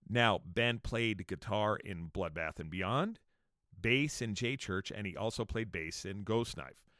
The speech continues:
Before we get to the interview itself with Ben, there will be a song by J Church called The Horror of Life.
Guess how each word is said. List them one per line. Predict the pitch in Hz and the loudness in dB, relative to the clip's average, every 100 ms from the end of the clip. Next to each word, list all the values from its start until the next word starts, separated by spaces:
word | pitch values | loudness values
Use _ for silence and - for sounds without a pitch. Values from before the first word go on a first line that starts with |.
| _ _ _ _ | _ _ _ _
Before | 113 113 143 143 | -2 2 8 8
we | 151 | 8
get | 151 143 | 4 2
to | 139 | 2
the | 127 | 0
interview | 123 101 101 | 0 0 0
itself | 90 - 127 120 | 0 2 2 2
with | 101 110 | -4 2
Ben, | 147 156 170 - _ _ _ _ - | 2 2 0 -8 _ _ _ _ -2
there | 107 | -2
will | |
be | 95 95 | 0 0
a | |
song | - 131 135 143 | 2 4 4 4
by | 127 127 | 2 2
J | 113 104 | 2 0
Church | - 107 104 - - _ - | 0 0 0 -2 -6 _ -6
called | 92 82 85 - _ | 0 2 2 -4 _
The | - 95 | -8 -8
Horror | - 135 139 131 135 - | -6 0 4 4 2 0
of | 107 101 | -4 -4
Life. | 98 80 82 | -2 -2 -4